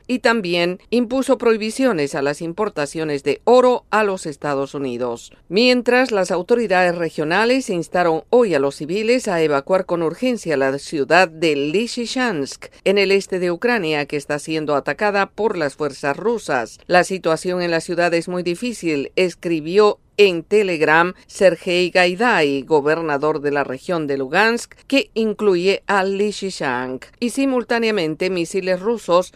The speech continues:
también alcanzaron Kiev el domingo, por primera vez en semanas, ataques que fueron firmemente condenados por Estados Unidos y los países del G siete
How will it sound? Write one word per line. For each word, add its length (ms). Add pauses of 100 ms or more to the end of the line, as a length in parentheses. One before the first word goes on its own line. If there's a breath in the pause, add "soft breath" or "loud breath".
también 380
alcanzaron 640
Kiev 280
el 120
domingo, 640
por 200
primera 400
vez 240
en 120
semanas, 640 (120 soft breath)
ataques 520
que 140
fueron 360
firmemente 800
condenados 640
por 180
Estados 460
Unidos 440
y 60
los 160
países 480
del 180
G 160
siete 580